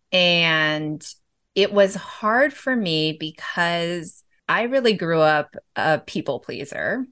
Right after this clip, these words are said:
And in a lot of ways, culturally, as Sarah, you and I have discussed on this podcast, like, the expectation was, especially as Asian women, you stay quiet, you make yourself small, you don't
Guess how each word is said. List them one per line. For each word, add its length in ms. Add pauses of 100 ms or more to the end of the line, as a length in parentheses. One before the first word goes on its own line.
(220)
And 400
in 160
a 80
lot 360
of 120
ways, 440
culturally, 1080
as 400
Sarah, 360
you 180
and 100
I 100
have 120
discussed 540
on 160
this 160
podcast, 680
like, 240 (320)
the 100
expectation 800
was, 240
especially 420
as 180
Asian 400
women, 600 (180)
you 100
stay 240
quiet, 880
you 140
make 180
yourself 320
small, 640 (160)
you 220
don't 460